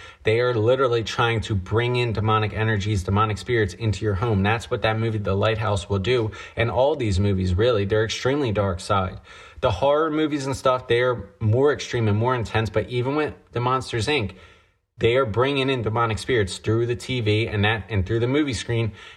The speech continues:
And that's what I've been covering a lot lately, is that the T V screen, it's the Black Mirror.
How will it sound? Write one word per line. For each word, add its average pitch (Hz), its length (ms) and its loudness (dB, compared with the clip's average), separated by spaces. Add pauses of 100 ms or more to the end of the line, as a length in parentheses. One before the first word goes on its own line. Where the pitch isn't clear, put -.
And 101 80 0
that's 104 200 0
what 110 100 2
I've 107 160 2
been 113 160 0
covering 120 440 0
a 107 60 2
lot 123 280 0
lately, 107 560 0 (500)
is 104 240 2
that 101 480 -2
the 98 80 2
T 131 340 -2
V 139 200 -2
screen, 113 460 0
it's 107 200 -4
the - 80 0
Black 104 560 0
Mirror. 101 640 2